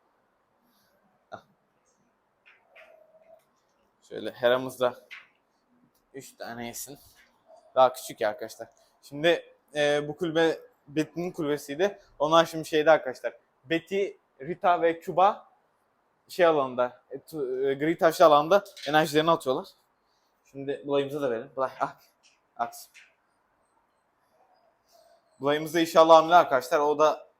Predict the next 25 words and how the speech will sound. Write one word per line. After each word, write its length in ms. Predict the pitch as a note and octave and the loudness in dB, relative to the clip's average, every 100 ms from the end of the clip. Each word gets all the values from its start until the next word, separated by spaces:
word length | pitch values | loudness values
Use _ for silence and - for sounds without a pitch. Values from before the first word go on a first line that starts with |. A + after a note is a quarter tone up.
| _ - - C#3 | _ 0 2 -2
e, 360 | C3+ C3+ C#3 - | -4 -4 -6 -12
Cuba 240 | - D#3+ E3 | -6 2 4
ile 140 | E3+ | 4
çiftleşti, 440 | D#3+ C#3 C3 - | -2 -8 -10 -14
Cuba 200 | - C#3 | -14 -4
oğlumuzla. 440 | C3+ B2+ A#2+ B2 E3+ _ _ _ _ | -4 -4 -10 -16 -16 _ _ _ _
Şu 80 | A2 | -14
aşağıdan 320 | - B2 A#2+ | -10 -10 -8
atalım 320 | G2+ A#2+ B2 | -10 -12 -12
Bulay'ımızı. 380 | A2 A2 G#2+ - _ _ _ _ _ _ _ _ _ _ _ | -14 -16 -20 -20 _ _ _ _ _ _ _ _ _ _ _
En 140 | D3 D#3+ | -6 -6
son 180 | E3+ | -2
olarak 460 | D#3 D3 D#3+ E3 - - - E3+ | 0 4 4 2 -6 2 4 4
Zilli'mize 440 | D#3+ D3 D3 D#3 | -2 -4 0 6
verelim. 280 | C3 A2+ C#3+ - - - - F5 F5 - | 8 6 2 -4 -12 -16 -4 -2 -2 -6
Zilli 200 | D#3 D3+ | -6 -2
gel 200 | D3 C#3 | 2 2
kızım. 240 | - - - _ _ _ _ - - _ _ _ _ _ E5 - - - - - | -2 -20 -20 _ _ _ _ -20 -20 _ _ _ _ _ 4 4 4 -4 -14 -20
Zillimiz 540 | C3+ C#3+ C#3 C#3 C#3 C3+ | -12 -10 -8 -10 -8 -4
burada. 320 | C3 B2+ C#3 B4+ C5 - - _ _ | -2 -2 -2 -4 -4 -10 -20 _ _
Zillimiz 400 | C#3 D#3 D3+ D#3 | -10 -8 -8 -2
de 60 | D3+ | 2
on 100 | E3 | 2
yaşına 460 | D#3+ D3+ - D#3+ C#3 | 0 -6 -6 -6 -2
yaklaştı. 600 | C3 C3 B2 - D#3 | -4 -4 -8 -8 -12